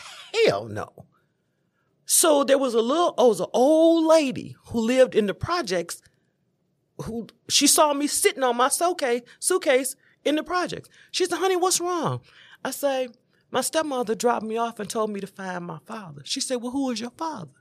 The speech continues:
I said, "William Johnson." She said, "Do you know where he lived?" "Absolutely not."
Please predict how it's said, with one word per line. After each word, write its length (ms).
I 80
said, 200
"William 440
Johnson." 560
She 160
said, 180
"Do 80
you 160
know 180
where 180
he 80
lived?" 420
"Absolutely 560
not." 300